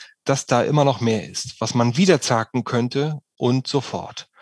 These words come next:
Zum Schluss stehen wir dann vor einem einzelnen Atom und finden nichts mehr vom Wesen des ursprünglichen Gegenstands.“ Dazu der, direkt der Pippersche Kommentar, „Zerhackter Leib und doch keine Spur von Seele.“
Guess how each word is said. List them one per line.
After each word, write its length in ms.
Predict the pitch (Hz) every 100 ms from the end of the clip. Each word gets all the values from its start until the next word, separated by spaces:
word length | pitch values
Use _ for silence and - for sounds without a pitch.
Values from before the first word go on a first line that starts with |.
| - -
Zum 180 | - 160
Schluss 320 | 143 226 226
stehen 340 | - - 165 156
wir 120 | 147
dann 380 | 135 156 202 202 - _
vor 160 | - 135
einem 200 | 117 143
einzelnen 560 | 104 175 180 170 156 120
Atom 460 | 113 - 147 170
und 140 | 156 -
finden 240 | 170 170
nichts 340 | 196 - -
mehr 220 | 139 131 156
vom 280 | 147 131
Wesen 360 | 123 165 170 180
des 180 | 147 -
ursprünglichen 840 | 135 135 - 135 135 127 143 147 - _
Gegenstands.“ 800 | 123 113 95 - - 85 - - - - _
Dazu 400 | 117 - - 127
der, 300 | 120 113 104
direkt 400 | - 117 127 -
der 80 |
Pippersche 420 | 104 143 127 - 113
Kommentar, 600 | 117 104 101 104 123 170 - - -
„Zerhackter 460 | - 123 151 - 143
Leib 400 | 110 127 160 - - -
und 160 | - 123
doch 260 | 120 -
keine 320 | - 113 127 135
Spur 500 | - - 107 104 110 _ _
von 280 | - - 139
Seele.“ 400 | 117 117 85 82